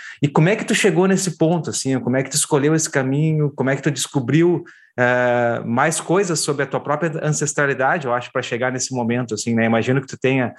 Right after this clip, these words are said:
avançado nesse, nessa construção como indivíduo também. Então, eu queria te ouvir um pouco sobre isso.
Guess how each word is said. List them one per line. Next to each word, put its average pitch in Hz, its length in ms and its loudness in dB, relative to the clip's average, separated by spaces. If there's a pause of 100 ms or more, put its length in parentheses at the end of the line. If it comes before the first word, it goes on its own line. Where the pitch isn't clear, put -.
(260)
avançado 120 560 0
nesse, 117 320 -4
nessa 120 240 0
construção 123 680 -2 (140)
como 135 240 2
indivíduo 127 560 0
também. 120 260 -2
Então, 123 140 -2
eu 120 40 -4
queria 151 140 0
te 151 120 -4
ouvir 147 120 0
um 151 60 0
pouco 143 240 -2
sobre 123 260 -4
isso. - 320 -6